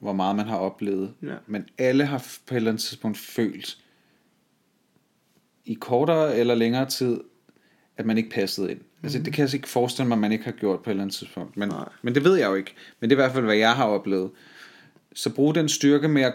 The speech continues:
Speaker 1: at være kommet ud på den anden side
Speaker 2: Ja.
Speaker 1: til, behøver ikke nødvendigvis alle sammen at være medlemmer af L G B T Danmark, som er en rigtig dejlig organisation. Øh, behøver heller ikke engang alle sammen at gå i Pride.
Speaker 2: Nej.
Speaker 1: Men vi behøver at være gode over for os selv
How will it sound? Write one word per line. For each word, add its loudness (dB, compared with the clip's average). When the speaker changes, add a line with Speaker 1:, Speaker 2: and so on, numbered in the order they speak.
Speaker 1:
at 2
være 4
kommet -2
ud 4
på -2
den -2
anden 0
side 0
Speaker 2:
Ja. -6
Speaker 1:
til, 0
behøver 2
ikke 2
nødvendigvis 2
alle 4
sammen 0
at 2
være 4
medlemmer 2
af 0
L -4
G -8
B -6
T -4
Danmark, 0
som -4
er -2
en -6
rigtig -10
dejlig -4
organisation. -6
Øh, 2
behøver 0
heller 4
ikke 0
engang 0
alle 0
sammen -2
at -10
gå 2
i 2
Pride. -4
Speaker 2:
Nej. -10
Speaker 1:
Men -2
vi -2
behøver 2
at 2
være 4
gode 4
over 2
for -4
os -2
selv -2